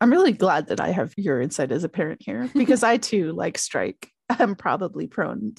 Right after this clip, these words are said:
Speaker 1: to these kinds of not understandings. But it makes sense to me that she's using this life as a, as a sort of Band-Aid instead of, you know,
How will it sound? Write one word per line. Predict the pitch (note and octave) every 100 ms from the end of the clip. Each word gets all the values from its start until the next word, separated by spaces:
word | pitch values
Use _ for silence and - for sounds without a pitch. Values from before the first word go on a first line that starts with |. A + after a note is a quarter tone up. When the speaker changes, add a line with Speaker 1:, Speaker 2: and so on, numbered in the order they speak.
| -
Speaker 1:
to | F#2+ -
these | - -
kinds | - E3 -
of | - G#3
not | G#3 F3 - -
understandings. | F3+ D#3+ F#3+ - F#2+ D3+ E3+ - - - _
But | C#4
it |
makes | D#4 A4
sense | - G4+ -
to | A3+
me | G2 B1 -
that | F#3 -
she's | - F3+
using | D#3+ D3 -
this | F3+ -
life | - F3
as | -
a, | G3 F#3 G3+ A3+
as | F#3+
a | F#3
sort | - F3+
of | F3+ _
Band-Aid | - E3 - -
instead | - - - F3
of, | - F#3 - - C#4+
you | -
know, | -